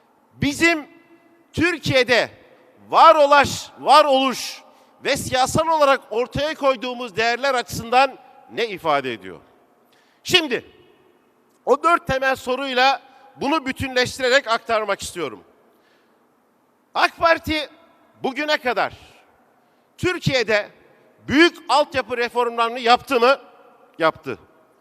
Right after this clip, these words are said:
Birilerinin hayal dahi edemeyeceği şeyleri yaptı mı? Yaptı. ak Parti bugüne kadar Türkiye'yi altyapıda, ekonomide,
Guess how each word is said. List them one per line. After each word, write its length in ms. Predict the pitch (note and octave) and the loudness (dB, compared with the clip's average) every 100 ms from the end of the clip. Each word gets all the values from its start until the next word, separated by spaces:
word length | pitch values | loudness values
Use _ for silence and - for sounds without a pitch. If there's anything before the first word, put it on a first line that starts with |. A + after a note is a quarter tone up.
| _ _ _ _ _ D3+ | _ _ _ _ _ -2
Birilerinin 560 | E4 E4+ D4+ C4+ D4+ | -2 0 0 0 -4
hayal 460 | C4 B3+ C4+ D#4 A#3 | -4 -2 0 0 0
dahi 280 | B3+ C4 C4 | -2 -2 -8
edemeyeceği 760 | A#3 C#4 C4 B3+ A3+ A#3 B3 | -8 -6 -4 -2 -2 -4 -8
şeyleri 520 | A#3+ A#3+ A3+ A#3 A#3 - _ _ A2+ | -8 -6 -2 0 0 -4 _ _ 0
yaptı 400 | F#3+ B3+ - C4 | 2 2 0 0
mı? 200 | A3+ C4+ - - _ _ | 2 0 -2 -20 _ _
Yaptı. 460 | C#3 F3 - E3+ G#2+ - _ _ _ _ _ _ | 0 0 0 -8 -8 -10 _ _ _ _ _ _
ak 260 | - D#4 - | 0 0 0
Parti 380 | D#4 D4+ - C4 | -2 -2 -4 -10
bugüne 320 | B3+ C4+ D4 | -8 -4 -4
kadar 360 | C4+ B3+ G3 - - _ _ _ _ - | -2 -2 -2 -6 -14 _ _ _ _ -6
Türkiye'yi 720 | C#4+ D#4 - C4 A#3+ E3 - _ _ _ _ _ - | -4 -4 -2 -2 0 -2 -4 _ _ _ _ _ 2
altyapıda, 680 | C#4 - B3 F#3 E3 A#2+ - _ _ _ - | 2 4 -2 0 -2 -2 -6 _ _ _ -8
ekonomide, 720 | A3 A#3+ B3 B3 A#3+ A#3 | 0 2 2 2 2 0